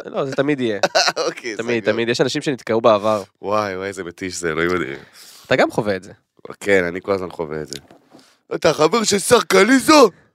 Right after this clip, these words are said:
Speaker 2: מה קרה עם שר קליסה? עזוב אותי, עזוב אותי, אחי, בחייאת רבאק. מה, אתם רבתם? אתה יודע, כי אתה לא יודע, אז אנשים מניחים הנחות כבר. "אה, רבתם? והוא בכלא?"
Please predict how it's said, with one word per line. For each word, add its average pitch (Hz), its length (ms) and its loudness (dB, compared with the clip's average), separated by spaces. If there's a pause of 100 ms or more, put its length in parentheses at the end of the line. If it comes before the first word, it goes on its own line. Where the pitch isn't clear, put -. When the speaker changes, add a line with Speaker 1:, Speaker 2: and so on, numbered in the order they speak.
(240)
Speaker 2:
מה 220 100 6
קרה 269 260 6
עם 202 80 6
שר 190 220 4
קליסה? 185 560 2
עזוב 139 300 0
אותי, 139 460 2
עזוב 110 300 -4
אותי, - 340 2
אחי, - 380 -2
בחייאת - 420 -4
רבאק. 120 500 2 (520)
מה, 185 100 6
אתם 160 220 0
רבתם? 226 540 4
אתה - 80 -6
יודע, 147 140 6
כי 135 100 0
אתה 143 120 2
לא 156 60 6
יודע, 180 120 6
אז 160 120 4
אנשים 151 260 2
מניחים 175 400 2
הנחות 165 380 2
כבר. 117 200 -6 (420)
"אה, 185 100 8
רבתם? 208 520 6 (480)
והוא 147 140 -6
בכלא?" 226 460 6